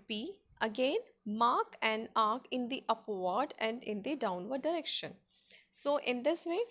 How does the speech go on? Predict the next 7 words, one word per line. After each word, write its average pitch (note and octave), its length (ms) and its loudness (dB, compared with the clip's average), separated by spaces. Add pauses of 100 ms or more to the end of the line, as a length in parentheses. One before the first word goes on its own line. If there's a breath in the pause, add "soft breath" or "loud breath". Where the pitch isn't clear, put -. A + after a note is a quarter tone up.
(240 loud breath)
these C#4 360 2 (120)
two E4+ 220 0
arcs B3 400 -4
must A#3+ 500 -2
intersect. G#3+ 680 -4 (120)
Now G#3+ 360 0 (440 loud breath)
join C#4 420 4